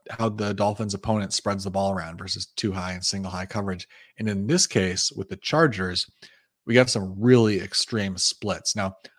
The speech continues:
I'm only gonna look at the splits since Keenan Allen returned, because obviously he's a big part of the offense. Since Allen has been back on the field,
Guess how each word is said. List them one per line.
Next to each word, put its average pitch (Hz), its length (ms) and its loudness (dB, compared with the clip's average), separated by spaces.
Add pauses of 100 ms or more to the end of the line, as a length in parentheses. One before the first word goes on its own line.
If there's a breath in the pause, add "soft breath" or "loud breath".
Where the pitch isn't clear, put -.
I'm 113 120 0
only 160 200 4
gonna 160 180 4
look 117 260 2
at 113 80 -2
the 107 80 -4
splits - 400 -4
since - 440 -2
Keenan 104 420 -6
Allen 95 340 -4
returned, 90 480 -10
because - 180 -14
obviously 92 320 -8
he's 92 140 -12
a 95 40 -14
big 87 260 -12
part 87 200 -6
of 87 60 -10
the 87 100 -8
offense. - 420 -10 (720)
Since 151 300 2
Allen 127 380 -2
has 104 200 -6
been 101 160 -4
back 98 240 -4
on 101 80 -8
the 92 100 -8
field, 87 380 -8